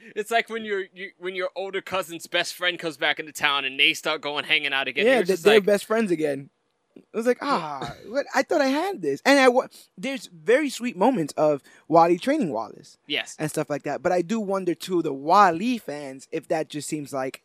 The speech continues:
Speaker 2: cheap fan service because they've gotten that in the seventies and the eighties. And
Speaker 1: Sure.
Speaker 2: you know what I'm saying? So, um,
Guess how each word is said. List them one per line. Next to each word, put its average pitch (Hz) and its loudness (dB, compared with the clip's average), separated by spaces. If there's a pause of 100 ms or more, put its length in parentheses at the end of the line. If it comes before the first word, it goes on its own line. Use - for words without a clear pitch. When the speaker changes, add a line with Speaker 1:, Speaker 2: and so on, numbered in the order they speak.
Speaker 2:
cheap - -6
fan 151 -4
service 147 -6
because 147 -6
they've 147 -4
gotten 165 2
that 208 4 (380)
in 143 -4
the 143 -4
seventies 135 -4
and 139 -10
the 156 -4
eighties. 135 -4
And 151 -8
Speaker 1:
Sure. 190 4
Speaker 2:
you 196 4
know 202 -2
what 196 0
I'm 185 -8
saying? 208 -8 (320)
So, 196 0
um, 170 -2